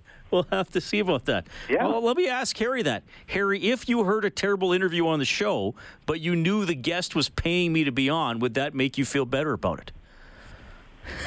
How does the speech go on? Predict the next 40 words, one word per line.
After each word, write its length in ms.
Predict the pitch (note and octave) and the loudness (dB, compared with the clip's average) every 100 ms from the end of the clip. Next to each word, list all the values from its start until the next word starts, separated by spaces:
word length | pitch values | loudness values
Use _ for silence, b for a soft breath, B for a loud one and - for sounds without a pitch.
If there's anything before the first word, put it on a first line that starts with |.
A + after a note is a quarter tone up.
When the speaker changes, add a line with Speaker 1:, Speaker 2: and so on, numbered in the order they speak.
| B B C6+ B B C6+ C6+ - - - - E4 - | B B -8 B B -4 -2 -4 -4 -6 -2 -2 -2
Speaker 2:
And 100 | - | 0
right 180 | B2+ C3+ | 0 0
now, 240 | C3+ C#3+ | 0 0
he's 120 | D3 B2 | 0 0
like, 200 | C3+ - | -2 -2
"That 200 | D#3+ E3 | -4 0
moon 260 | D#3+ G#3+ D#3+ | 2 2 0
better 200 | D3 C3+ | -2 0
be 140 | C3 | -2
bucking 600 | A#2+ - - - - E3 | -4 -6 -4 -2 0 0
up 220 | F3 F#3+ | 0 -2
here 140 | - D3+ | 0 0
Speaker 1:
Yeah, 100 | C#3+ | 2
Speaker 2:
right 260 | D#3+ F3 | 2 0
now." 320 | F3+ F3 - - | 0 0 0 0
Speaker 1:
<laughs> 0 | |
that's 220 | - - | -2 -2
right. 320 | B3 B3 - - B B B B B | 0 0 -2 -12 B B B B B
Well, 140 | F#3+ | -2
thanks 300 | - C4 C#4 | 0 -4 -2
for 100 | - | -2
coming 300 | G#3 A3+ A#3+ | 0 0 2
on, 160 | A3 G#3 | 0 -2
Cam. 260 | - F#3+ | -2 -2
If, 160 | G#3 G3+ | -2 -2
if 120 | G#3 | -2
for 260 | - G3 F#3 | 0 0 2
the, 300 | E3+ E3 E3+ | 2 2 2
like, 360 | E3+ D3+ C3+ - | 0 -2 -6 -6
one 400 | F#3+ C#3+ F3 G3+ | -2 2 0 0
percent 340 | F3 E3+ F3+ | 0 2 2
of 60 | E3 | 2
the 40 | |
people 240 | A#2+ D#3+ D3 | 0 0 2
who 100 | C3+ | 0
don't 180 | C#3+ D#3 | 0 0
know 100 | C#3 | 2
who 120 | B2 | 0
Cam 280 | - C#3+ C3 | 0 0 2
is, 280 | B2 A#2+ | 2 0